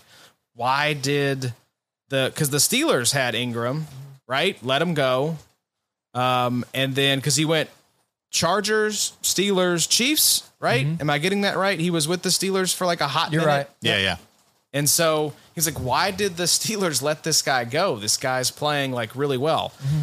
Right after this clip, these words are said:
Speaker 1: So
Speaker 3: He was disgruntled there. He wasn't happy with his playing time. He
Speaker 1: That's
Speaker 3: wasn't,
Speaker 1: right.
Speaker 3: he wasn't
Speaker 1: You're right.
Speaker 3: getting,
Speaker 1: In Pittsburgh,
Speaker 3: yeah,
Speaker 1: yep,
Speaker 3: yeah, he
Speaker 1: yep.
Speaker 3: wasn't getting a lot of snaps. And, I
Speaker 1: So
Speaker 3: mean, they have a good, they have a good rotation. It wasn't really a need. It was like, you know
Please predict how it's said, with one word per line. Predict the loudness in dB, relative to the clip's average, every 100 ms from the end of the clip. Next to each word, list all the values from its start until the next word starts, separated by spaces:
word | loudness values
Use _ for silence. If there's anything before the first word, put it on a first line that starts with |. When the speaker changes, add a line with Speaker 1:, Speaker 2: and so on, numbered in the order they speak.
| -2
Speaker 1:
So | -2 0 2 0 -2
Speaker 3:
He | 0
was | 2 0
disgruntled | 0 -2 0 0 0 0
there. | 0 0
He | -2 0
wasn't | 0 2
happy | 0 0 0
with | -2
his | -2
playing | -2 -2 -2
time. | -2 -2 -2
He | 0
Speaker 1:
That's | 0
Speaker 3:
wasn't, | 0 0
Speaker 1:
right. | 0
Speaker 3:
he | 0
wasn't | 0 2
Speaker 1:
You're | 2
right. | 2 0
Speaker 3:
getting, | -2
Speaker 1:
In | -2
Pittsburgh, | -2 0 2 2 0 -2
Speaker 3:
yeah, | -2
Speaker 1:
yep, | 0
Speaker 3:
yeah, | 0 2
he | 2
Speaker 1:
yep. | 2
Speaker 3:
wasn't | 0
getting | 0 0
a |
lot | 0
of | 0
snaps. | 0 0 -4 -4 -4 -4 -8 _
And, | -2 0
I |
Speaker 1:
So | 2
Speaker 3:
mean, | 0
they | 2
have | 0 0
a |
good, | -2 0
they | 0
have | 0
a |
good | 0 -2 0
rotation. | 0 0 0 0
It | 0
wasn't | 0 0
really | 0
a | 0
need. | 0 0
It | -2
was | -4 -4
like, | -4 -6 -6
you |
know | -6 -8